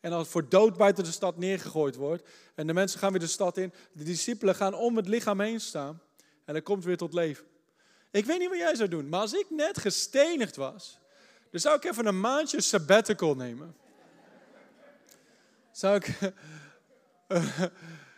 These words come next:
een hotel zoeken ergens, in de zon, en bij een zwembad liggen een maandje, en weer even nieuwe moed verzamelen om naar de volgende stad te gaan en te preken.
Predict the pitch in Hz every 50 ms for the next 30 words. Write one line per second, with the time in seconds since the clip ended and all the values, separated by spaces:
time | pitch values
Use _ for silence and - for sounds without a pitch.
0 | _ _ _ _ _ _ _ _ - 170 170 160 175 185 180 180 233 254 269 269
1 | 226 220 262 247 208 226 214 220 226 220 214 190 214 214 196 - - - 139 -
2 | - - 170 175 165 214 262 - - 311 302 - - - - - - - _ _
3 | - 240 285 285 269 262 202 175 226 220 208 202 190 190 - - - - - 185
4 | 196 202 240 - - 202 196 180 - - - - - - - _ _ _ _ _
5 | _ - 196 214 208 202 208 196 220 240 254 233 202 170 170 233 233 214 214 185
6 | 190 190 - 185 175 170 170 156 151 156 170 - 226 214 202 208 226 226 226 196
7 | 220 220 220 269 277 254 226 220 269 285 - 214 202 160 190 180 175 180 185 202
8 | 202 202 202 208 202 196 175 220 220 202 202 190 175 - 202 180 165 - 147 165
9 | 156 151 151 131 - - 160 -